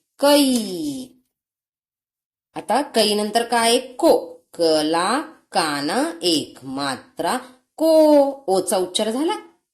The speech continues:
हा को कसा बनलेला आहे? हा को कसा बनलेला आहे? ह्या को मध्ये, हा को कसा बनलेला आहे? ह्या को मध्ये हा क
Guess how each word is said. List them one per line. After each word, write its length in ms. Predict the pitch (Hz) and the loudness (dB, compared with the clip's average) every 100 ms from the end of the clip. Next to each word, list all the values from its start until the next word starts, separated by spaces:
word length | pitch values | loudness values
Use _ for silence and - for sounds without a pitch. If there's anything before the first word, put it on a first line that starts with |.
| _ _ _ - | _ _ _ -10
हा 120 | 214 | -8
को 240 | 220 269 | -2 -2
कसा 280 | 262 277 277 | 0 0 0
बनलेला 400 | 254 247 247 247 | 2 4 4 2
आहे? 280 | 247 233 247 262 - _ _ - 208 | 2 2 0 -2 -10 _ _ -12 -10
हा 60 | |
को 160 | 220 233 | -6 -4
कसा 300 | 240 247 262 | -2 -2 0
बनलेला 420 | 254 254 247 254 | 2 2 4 4
आहे? 280 | 254 233 330 - _ | 2 0 -4 -6 _
ह्या 120 | 190 190 _ _ - - _ - | -8 -8 _ _ -20 -20 _ -2
को 220 | 226 226 | 0 2
मध्ये, 680 | 220 208 208 247 392 466 - _ _ _ _ _ _ _ _ _ _ _ _ _ _ _ _ _ 180 | 0 -2 2 2 2 -2 -10 _ _ _ _ _ _ _ _ _ _ _ _ _ _ _ _ _ -10
हा 60 | |
को 240 | 175 240 233 | -2 2 2
कसा 320 | 240 247 254 | 2 0 2
बनलेला 400 | 254 240 240 240 | 4 4 4 4
आहे? 300 | 240 226 285 - - _ - | 2 0 -2 -4 -16 _ -8
ह्या 120 | 185 | -8
को 380 | - 220 220 196 | -6 0 2 2
मध्ये 420 | 165 160 185 254 | -2 -4 -4 -4
हा 200 | 220 185 | -4 -8
क 300 | - - | -10 -2